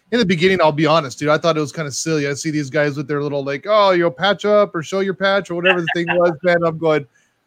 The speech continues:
Speaker 1: "Look at these dorks, man. What a bunch of freaking, like," <laughs> and then it kinda, like, started growing on me, and I'm going, like,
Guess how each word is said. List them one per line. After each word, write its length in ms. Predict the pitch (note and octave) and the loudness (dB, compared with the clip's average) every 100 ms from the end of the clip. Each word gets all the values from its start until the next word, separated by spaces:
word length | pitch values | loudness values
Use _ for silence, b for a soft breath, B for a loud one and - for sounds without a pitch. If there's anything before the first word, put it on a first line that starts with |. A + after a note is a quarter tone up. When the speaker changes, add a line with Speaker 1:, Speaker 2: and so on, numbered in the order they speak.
| - | -10
Speaker 1:
"Look 100 | C4+ | -4
at 60 | A3+ | -2
these 200 | G3 C3+ | -2 -2
dorks, 480 | D#3+ D#3 E3 - C#3+ | 0 0 0 -4 -4
man. 220 | C#3+ D3+ | -2 0
What 160 | F3+ | 0
a 40 | A#3 | 0
bunch 280 | G3+ F#3 F3 | 0 0 -2
of 80 | |
freaking, 500 | D#3 G#3+ F3 E3 G3 C#3+ | -2 -2 -2 0 -2 2
like," 260 | A3+ - - | 0 0 -2
<laughs> 1120 | C4 - A#3 - F#3+ - A#3+ - A#3 - B3 - b b - B2+ G3 | -2 0 -4 -6 -10 -8 -8 -6 -8 -6 -8 -8 b b -12 -4 0
and 120 | F#3+ | 2
then 100 | B3+ | 0
it 100 | - | 0
kinda, 140 | A#3 | -2
like, 180 | G#3 F#3+ | 0 0
started 260 | - G3+ E3 | 2 0 0
growing 300 | F#3 A#3+ A#3 | 2 4 4
on 140 | E3 | 2
me, 80 | E3 | 0
and 80 | D#3+ | -4
I'm 80 | E3+ | -2
going, 220 | F3 E3+ | 0 0
like, 200 | E3 D3 | -2 -6